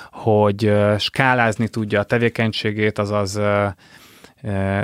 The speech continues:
nem kell neki megtízszerezni az erőforrás, még a csapat méretét ahhoz, hogy megtízszerezze a felhasználóinak a számát, hanem tud skálázni, hogy ugyanannyi erőforrással ki tud szolgálni tíz vagy akár százszor több felhasználót is.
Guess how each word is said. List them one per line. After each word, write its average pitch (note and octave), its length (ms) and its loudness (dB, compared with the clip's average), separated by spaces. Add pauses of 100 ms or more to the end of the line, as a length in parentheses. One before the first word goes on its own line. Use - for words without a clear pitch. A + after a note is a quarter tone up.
(100)
nem C3 300 2
kell A#2 200 0
neki G#2+ 460 -2
megtízszerezni A2 800 0
az G#2 120 2
erőforrás, G#2+ 640 0
még A2+ 140 -6
a G#2+ 40 -6
csapat A2 420 -2
méretét A2 560 -4
ahhoz, A#2 380 0
hogy G#2 320 -4 (260)
megtízszerezze G#2 800 0
a G2+ 60 0
felhasználóinak F#2+ 920 -2
a G2 40 -8
számát, - 460 -6
hanem G#2+ 380 -4 (240)
tud A#2 160 -2
skálázni, G2 500 0
hogy G#2+ 120 -2
ugyanannyi A#2+ 460 2
erőforrással A2 800 0
ki A2+ 120 -6
tud G#2 140 -8
szolgálni G#2 500 -2
tíz A2 360 -6
vagy G#2 120 -6
akár G2+ 300 -6
százszor G#2 460 -4
több - 140 -10
felhasználót G#2 720 -6
is. - 140 -14